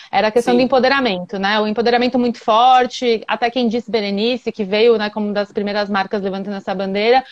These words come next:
Speaker 1: mas a gente se questionava o que que era o próximo passo do empoderamento. Então tá, eu e você aqui já nos unimos, cacheadas, lisas, negros,
Speaker 2: Era meio
Speaker 1: brancos,
Speaker 2: setorizado,
Speaker 1: et cetera.
Speaker 2: né? Era um
Speaker 1: Era meio
Speaker 2: empoderamento mais
Speaker 1: setorizado.
Speaker 2: setorizado,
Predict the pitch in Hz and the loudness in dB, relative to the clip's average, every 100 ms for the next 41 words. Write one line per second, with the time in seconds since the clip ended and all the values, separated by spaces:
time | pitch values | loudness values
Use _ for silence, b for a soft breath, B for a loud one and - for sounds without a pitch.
0 | B B B 254 262 277 277 294 277 294 | B B B 0 2 2 0 0 0 2
1 | 277 262 262 - 554 427 311 269 269 254 | 0 0 -2 -2 2 2 4 2 2 -2
2 | 247 240 214 202 208 214 214 220 220 190 | 0 -2 -2 -4 -4 -2 -4 -2 -2 -4
3 | 196 269 330 285 226 233 247 254 254 240 | -4 -4 0 2 4 4 4 0 0 -2
4 | 240 269 254 240 233 233 240 269 262 233 | 0 -2 0 0 0 0 0 0 -2 -8
5 | - 247 233 247 233 214 214 247 240 233 | -6 -2 0 2 0 -2 -2 -2 0 -2
6 | 208 _ _ _ _ _ _ - 214 233 | -2 _ _ _ _ _ _ -2 0 2
7 | 202 208 220 220 240 214 226 233 247 262 | 4 4 2 0 0 2 2 2 -2 -2
8 | 202 185 240 165 170 185 - 175 196 208 | -2 2 2 2 -4 -8 -10 -10 -8 0
9 | 240 254 262 269 285 285 285 311 294 269 | 4 4 4 2 2 2 2 2 2 2
10 | 247 233 214 202 196 147 | 2 0 -2 -6 -8 -10